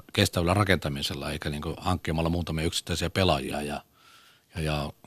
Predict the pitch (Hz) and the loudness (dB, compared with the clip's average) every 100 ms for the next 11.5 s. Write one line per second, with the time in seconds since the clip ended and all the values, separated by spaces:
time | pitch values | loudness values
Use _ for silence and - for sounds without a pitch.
0 | - - - 90 - 95 - 101 90 87 | -20 -20 -6 -4 -2 -4 -2 0 0 -2
1 | - 92 90 104 - 78 73 76 69 _ | 0 2 4 2 2 -4 -2 -6 -8 _
2 | _ 87 80 78 82 73 - 95 85 85 | _ -2 0 -2 -4 -6 -4 0 0 0
3 | - 76 73 - 85 87 82 78 - 78 | -4 -4 -6 -6 0 2 2 -2 -6 -8
4 | 71 - _ _ _ - 92 87 82 85 | -8 -14 _ _ _ -2 0 2 2 2
5 | 85 85 85 78 92 80 69 69 73 73 | 2 2 0 2 4 4 2 -4 -8 -10
6 | - 82 78 87 82 92 73 - 82 80 | -8 -6 -4 -2 0 2 0 -4 -6 -2
7 | 90 - 82 76 67 _ _ - _ _ | -4 -2 -4 -4 -8 _ _ -20 _ _
8 | 98 87 - 85 90 98 95 95 - 92 | -2 0 0 2 2 2 2 2 2 0
9 | 90 95 104 - 98 87 107 95 98 101 | 0 -4 -6 -2 0 0 -2 -2 0 2
10 | 95 - 85 82 - 90 82 80 87 78 | 2 4 4 2 2 2 2 0 -2 -4
11 | - - 82 82 | -4 -4 -4 -4